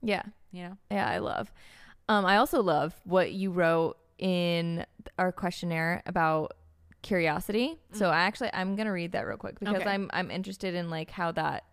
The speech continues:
Speaker 1: plays into, like, your spirituality and all that. So, okay. So the question is, how would you describe curiosity and what role does it play in your life? And Brittany answered, "I think curiosity is intuition's playful cousin. It's part of my way of thinking and creativity.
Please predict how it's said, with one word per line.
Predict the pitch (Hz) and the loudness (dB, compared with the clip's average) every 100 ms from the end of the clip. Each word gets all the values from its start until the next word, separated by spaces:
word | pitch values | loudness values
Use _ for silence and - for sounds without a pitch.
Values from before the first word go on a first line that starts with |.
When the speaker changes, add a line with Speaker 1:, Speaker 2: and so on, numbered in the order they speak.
| _ _ - | _ _ -10
Speaker 1:
plays | - 175 175 | -4 -2 -2
into, | 165 165 | -6 -8
like, | - | -10
your | - | -12
spirituality | - - - 269 269 269 233 | -14 -12 -2 2 2 0 -2
and | 180 | -4
all | - | -8
that. | - - | -10 -10
So, | - 175 - - - 240 | -6 -6 -6 -16 -20 -2
okay. | - 147 139 - - | 0 2 0 -6 -2
So | - | 2
the | 247 | 4
question | - 285 339 262 | 4 2 2 0
is, | 220 202 | 0 0
how | 240 202 | 0 0
would | 214 | 0
you | |
describe | 196 - 175 170 | -4 -2 0 0
curiosity | - 175 160 160 170 170 | -2 0 0 -2 -4 -4
and | 170 | -2
what | 170 - | -2 -2
role | 170 165 165 | -2 -2 -2
does | 175 | -4
it | 165 | -6
play | - | -6
in | 156 | -6
your | 156 | -4
life? | - - - _ - _ _ _ 190 | -4 -6 -8 _ -20 _ _ _ -2
And | 190 185 180 175 175 175 - - | 0 2 0 0 -4 -6 -10 -4
Brittany | 226 277 185 | -4 -2 -4
answered, | 170 170 196 | -2 -4 -4
"I | - 196 | -6 -4
think | 208 208 | -4 -4
curiosity | 226 214 196 208 190 - | -2 0 0 -2 -4 0
is | 185 180 - | 0 -2 -6
intuition's | - 196 220 196 190 185 | -6 -4 -4 -6 -4 -8
playful | - 170 175 175 | -6 -8 -8 -10
cousin. | - - - - - - - _ | -8 -8 -8 -12 -14 -20 -20 _
It's | - 214 - | -6 -6 -6
part | - 202 208 | -4 0 0
of | 233 | 2
my | 247 | 0
way | 208 190 | 2 0
of | 185 | -2
thinking | 185 180 190 190 | -4 -4 -4 -6
and | - 175 175 180 208 | -6 -4 -2 -4 -6
creativity. | - 165 165 - 214 175 - | -8 -6 -6 -6 -6 -6 -8